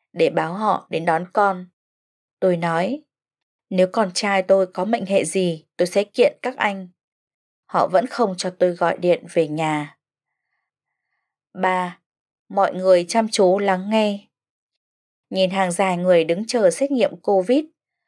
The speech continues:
tôi dõng dạc nói với họ, "Cảnh sát đang bắt cóc người tốt,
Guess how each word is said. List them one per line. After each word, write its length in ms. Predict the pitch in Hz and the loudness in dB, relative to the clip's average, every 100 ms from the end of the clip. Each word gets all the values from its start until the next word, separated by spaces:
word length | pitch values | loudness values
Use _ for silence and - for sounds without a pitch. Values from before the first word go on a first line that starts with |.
| _ _ _ - | _ _ _ -2
tôi 160 | 202 | -2
dõng 240 | 180 185 247 | 0 -2 0
dạc 340 | 254 190 - | 0 0 -4
nói 240 | 170 170 | -8 -6
với 140 | 180 220 | -4 -6
họ, 420 | 233 226 190 - _ _ _ _ _ _ | -2 0 0 -4 _ _ _ _ _ _
"Cảnh 200 | - 226 | -4 -4
sát 360 | 180 269 277 311 | -2 0 0 0
đang 180 | 226 226 | -2 2
bắt 160 | - - | 0 0
cóc 220 | 339 339 | -2 -2
người 200 | 233 196 | -2 0
tốt, 320 | 180 262 330 | 2 2 2